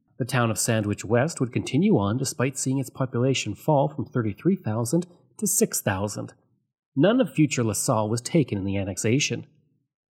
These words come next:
By the nineteen eighties, there was huge growth in Sandwich West, with four hundred homes being built on an annual basis. Within a ten-year period, the community's population had increased to twenty-five thousand.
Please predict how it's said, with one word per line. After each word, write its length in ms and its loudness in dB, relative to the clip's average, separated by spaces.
By 100 4
the 100 2
nineteen 440 6
eighties, 320 0
there 100 2
was 260 0
huge 300 6
growth 320 2
in 80 -4
Sandwich 480 0
West, 320 0
with 180 -6
four 260 2
hundred 240 0
homes 340 0
being 260 -2
built 300 2
on 100 -2
an 180 -4
annual 380 2
basis. 640 -2
Within 220 2
a 40 2
ten-year 440 2
period, 420 4
the 80 -4
community's 400 0
population 640 2
had 120 0
increased 520 0
to 80 -4
twenty-five 580 -4
thousand. 480 0